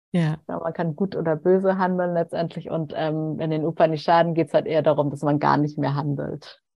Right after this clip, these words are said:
Speaker 1: Hm. Ja
Speaker 2: Und
Speaker 1: gut,
Speaker 2: sich
Speaker 1: klar,
Speaker 2: dann
Speaker 1: wenn die in der
Speaker 2: zurückzieht.
Speaker 1: Höhle sitzen, ja.
Speaker 2: Genau, da ist es halt das Nichthandeln. Und in der
Speaker 1: Hm.
Speaker 2: Bhagavad Gita ist es halt schon das Handeln in der Welt, aber das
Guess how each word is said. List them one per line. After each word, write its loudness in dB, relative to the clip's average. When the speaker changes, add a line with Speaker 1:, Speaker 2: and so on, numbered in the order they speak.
Speaker 1:
Hm. -2
Ja -2
Speaker 2:
Und -4
Speaker 1:
gut, 0
Speaker 2:
sich -8
Speaker 1:
klar, 2
Speaker 2:
dann 2
Speaker 1:
wenn 2
die 0
in 0
der 4
Speaker 2:
zurückzieht. 2
Speaker 1:
Höhle -4
sitzen, -6
ja. 4
Speaker 2:
Genau, -4
da 2
ist -6
es -6
halt 2
das -4
Nichthandeln. 0
Und 0
in 6
der 4
Speaker 1:
Hm. 4
Speaker 2:
Bhagavad -2
Gita 0
ist -2
es -8
halt 2
schon 2
das -6
Handeln 2
in -2
der -2
Welt, 0
aber -6
das -10